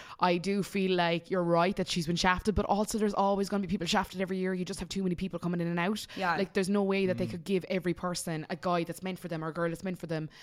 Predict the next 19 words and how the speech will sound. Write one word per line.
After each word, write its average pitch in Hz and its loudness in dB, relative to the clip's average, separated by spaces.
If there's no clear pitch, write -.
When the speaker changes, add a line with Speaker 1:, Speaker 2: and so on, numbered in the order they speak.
Speaker 1:
and, 180 -2
like, - -2
good 185 2
meaty 170 -2
storylines. 160 0
There's 160 -2
just, 160 -8
firstly, 185 -4
not 165 -2
enough 156 -6
time, 160 -4
and 147 -10
secondly, 165 -8
too 170 -8
many 147 -4
people 147 -6
to - -12
fit 147 -6
in. 196 -2